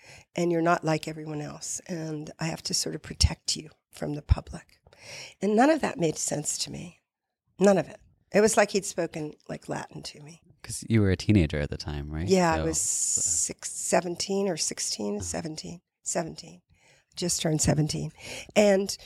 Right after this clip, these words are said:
Speaker 1: I thought I was like everybody else. And I guess the, the moral of that story is I still do, you know?
Speaker 2: <laughs>
Speaker 1: And, uh, you know, you are who you are, and you fight the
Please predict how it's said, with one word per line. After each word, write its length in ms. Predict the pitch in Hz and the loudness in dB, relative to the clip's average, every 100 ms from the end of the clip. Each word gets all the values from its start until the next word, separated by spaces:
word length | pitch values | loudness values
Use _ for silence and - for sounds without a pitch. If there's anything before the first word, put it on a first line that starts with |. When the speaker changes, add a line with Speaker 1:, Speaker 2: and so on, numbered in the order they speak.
| - - - - _ _ _ _ _ _ 220 | -18 -20 -20 -20 _ _ _ _ _ _ 4
Speaker 1:
I 480 | 240 262 269 247 - _ - - - | 6 6 6 0 -10 _ -20 -4 6
thought 220 | 185 196 | 8 8
I 100 | 233 | 6
was 180 | 233 247 | 4 0
like 180 | 247 | 0
everybody 400 | 262 277 269 294 | 0 0 -2 0
else. 420 | 320 381 - - - _ _ _ _ _ _ _ _ _ _ _ _ _ - | 0 -2 -8 -10 -12 _ _ _ _ _ _ _ _ _ _ _ _ _ 0
And 140 | 202 | 4
I 60 | 202 | 4
guess 260 | 214 - | 4 0
the, 220 | - 202 175 - - _ _ _ _ _ _ _ _ _ - | 2 2 2 -4 -12 _ _ _ _ _ _ _ _ _ -6
the 60 | |
moral 380 | 208 214 226 220 | 2 6 8 6
of 120 | 196 | 6
that 220 | 202 220 | 6 6
story 340 | - - 196 196 | 4 4 6 6
is 120 | - | 4
I 80 | 202 | 2
still 340 | - - 208 | 0 -4 -6
do, 380 | 180 220 226 - _ _ - 196 | -6 -10 -10 -14 _ _ -2 0
you 60 | 175 | 0
know? 180 | 175 196 - - - | -4 2 2 0 -10
Speaker 2:
<laughs> 180 | - | -6
Speaker 1:
And, 380 | 165 220 208 202 | 2 6 6 4
uh, 300 | 196 190 185 - - - _ | 0 2 0 -4 -20 -20 _
you 100 | 226 | 0
know, 140 | 208 175 | 2 2
you 240 | 202 202 | 0 2
are 180 | 196 208 | 4 4
who 100 | 226 | 2
you 260 | 202 196 | 0 0
are, 220 | 156 156 175 | 0 2 2
and 160 | 175 | 2
you 120 | 170 | 0
fight 480 | 165 - 196 190 - | 0 4 6 6 2
the 320 | 185 175 170 | 2 4 2